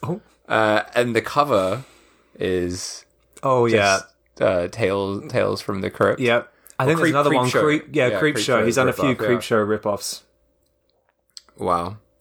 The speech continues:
Speaker 2: Wow. It looks like his, his first film, on Letterboxd at least, is from two thousand and nine.
Speaker 1: Right.
Speaker 2: And it's called The Horror House Cult Murders. Logged by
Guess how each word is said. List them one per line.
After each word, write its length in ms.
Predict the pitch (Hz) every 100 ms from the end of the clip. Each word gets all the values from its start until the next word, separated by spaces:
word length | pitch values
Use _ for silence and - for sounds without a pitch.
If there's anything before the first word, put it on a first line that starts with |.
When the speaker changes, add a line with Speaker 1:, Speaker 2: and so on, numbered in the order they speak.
| _ _ _ _ _ _ _ _
Speaker 2:
Wow. 380 | - 110 127 87 - - - -
It 40 |
looks 200 | 139 175
like 120 | 202
his, 220 | 214 135 -
his 200 | 127 -
first 400 | - 120 135 -
film, 540 | 117 107 92 87 98 - _ _ _ _ _ _ -
on 240 | - 101
Letterboxd 520 | 92 104 98 95 - 98
at 100 | 87
least, 360 | 87 85 -
is 100 | 95
from 160 | - 92
two 220 | - 104
thousand 320 | 104 95 101
and 120 | 82 82
nine. 500 | 80 73 69 123 - 104
Speaker 1:
Right. 300 | 117 107 - _ -
Speaker 2:
And 100 | 98
it's 80 | -
called 240 | 104 95
The 60 | 92
Horror 340 | - 101 101
House 340 | 92 95 87 -
Cult 360 | - 92 -
Murders. 580 | 98 85 82 - 110 - _ _ _ _ -
Logged 360 | 113 120 107
by 380 | 127 131 180